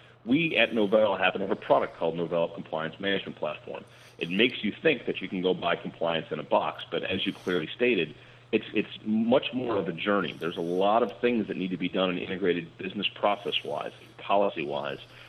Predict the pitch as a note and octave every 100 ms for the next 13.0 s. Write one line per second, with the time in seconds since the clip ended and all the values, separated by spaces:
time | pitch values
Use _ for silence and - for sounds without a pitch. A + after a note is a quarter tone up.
0 | - G#2 G#2 G#2 - G#2+ F2+ F2 G2 F#2+
1 | G#2+ G2 G2+ G2+ F2+ F2 E2 D#2+ F2 G2+
2 | F#2+ G2 B2+ E2+ - D2+ - E2 D#2 -
3 | E2+ D#2 D#2+ E2 - D3 - D2+ D2 -
4 | F2 E2+ E2 - E2 G2 E2 D#2 F#2+ E2+
5 | - - - - - - G2 A#2+ A2+ -
6 | B2 B2 G2+ F#2+ - F#2+ - F#2+ F2+ G2+
7 | G2 F2+ F2+ G#2 G#2 - F#2 F2 D#2+ C3+
8 | - E2 D#2+ E2+ F2 F2 - - - -
9 | - G2+ F#2+ A#2+ C3 C3 - A2+ G2+ -
10 | F#2+ F2+ F#2+ F2+ F2 F2+ G#2+ - F#2 F#2
11 | F2+ - - A#2 G#2+ F#2+ - G#2 F#2+ G#2+
12 | A2 A#2+ A#2+ B2 C3 A#2 - C#2+ - -